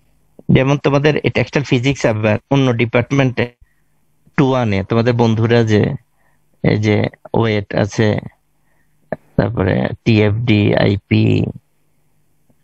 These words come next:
টিএমডিএম, apparel, এরা কিন্তু আবার টু ওয়ানে পড়ছে textile ফিজিক্সটা। ওদের বেলায় একটু সু-, সুবিধা হবে আবার কি। ও-, ওরা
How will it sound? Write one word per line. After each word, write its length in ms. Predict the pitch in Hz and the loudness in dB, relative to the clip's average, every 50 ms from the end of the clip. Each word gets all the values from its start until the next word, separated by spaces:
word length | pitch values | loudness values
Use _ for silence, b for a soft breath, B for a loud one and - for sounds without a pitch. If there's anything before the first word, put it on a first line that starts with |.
| _ - | _ 0
টিএমডিএম, 920 | 120 120 110 107 104 107 104 98 107 104 104 104 104 98 - - - 147 151 - _ _ _ _ _ _ _ _ _ _ _ _ _ _ - | 0 2 2 2 2 2 2 2 2 2 4 4 2 2 0 -2 -4 -8 -12 -14 _ _ _ _ _ _ _ _ _ _ _ _ _ _ -4
apparel, 600 | 110 107 104 - 110 107 104 107 104 98 92 - - - _ - | -4 -2 0 0 -2 0 2 2 0 0 -2 -4 -6 -10 _ -4
এরা 200 | - 117 117 117 | -2 -2 0 -2
কিন্তু 300 | 113 - 123 117 107 - | -2 -2 -4 -4 -2 -2
আবার 160 | 139 117 104 98 - | 0 0 0 0 2
টু 100 | 120 113 | 2 2
ওয়ানে 280 | 110 110 107 107 107 | 4 4 4 2 2
পড়ছে 260 | 104 - 104 98 - - | 0 -2 -4 -2 -2 -2
textile 300 | - - - - 101 98 | -4 -4 -2 -2 -4 -2
ফিজিক্সটা। 400 | - 98 104 107 - - - - - b b b b b b b b b b _ - | -2 -2 -4 -4 -6 -8 -12 -12 -12 b b b b b b b b b b _ -2
ওদের 280 | 147 147 135 156 165 151 | -2 0 0 -2 -2 -2
বেলায় 280 | 143 143 139 147 151 | -2 -2 0 0 0
একটু 160 | 139 - - 107 | -2 0 -2 -2
সু-, 240 | - - 113 110 - - | 0 2 0 0 0 -4
সুবিধা 420 | - - 117 110 113 107 107 104 | -2 0 0 2 2 2 0 0
হবে 260 | 98 101 95 98 98 | 0 0 0 0 0
আবার 200 | - - - - | 0 0 -2 -4
কি। 80 | - 117 | -2 -2
ও-, 180 | 117 113 104 - | -2 -2 0 0
ওরা 260 | 120 120 117 123 135 | 0 0 2 0 -2